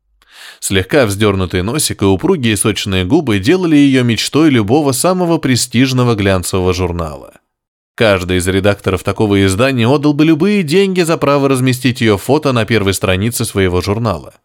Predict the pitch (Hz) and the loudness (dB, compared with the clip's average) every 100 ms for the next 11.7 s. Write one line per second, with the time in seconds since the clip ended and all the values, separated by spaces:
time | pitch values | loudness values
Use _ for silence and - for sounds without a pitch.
0 | _ _ _ _ _ - - - - 117 | _ _ _ _ _ -20 -20 -8 -2 -2
1 | 208 254 - - 117 107 101 95 - 110 | 0 -2 -2 0 2 4 4 2 0 -2
2 | 160 - 247 170 139 147 156 - - 117 | -2 -2 -2 0 2 0 -2 -8 -2 0
3 | 120 - 160 202 - 156 123 - 120 104 | 0 0 0 0 -2 -2 0 -2 -2 -2
4 | - 95 98 95 90 87 85 82 - _ | 0 0 2 0 -2 -6 -8 -10 -14 _
5 | _ _ _ _ _ _ _ _ _ 107 | _ _ _ _ _ _ _ _ _ -6
6 | 95 160 208 190 175 151 147 208 175 180 | 0 2 4 2 2 2 2 0 0 0
7 | 202 190 165 165 175 180 240 131 - 117 | 0 2 2 2 0 0 0 0 0 0
8 | 113 165 226 185 175 156 233 180 170 175 | 0 0 -2 -2 -2 0 -2 -2 -2 0
9 | 220 175 151 214 196 180 165 170 165 151 | 0 -2 0 0 0 -2 0 0 2 2
10 | 107 95 110 110 107 - 110 - 113 101 | 2 0 -2 0 0 0 0 0 0 0
11 | 120 131 92 - - - - | 0 0 -2 -6 -10 -12 -20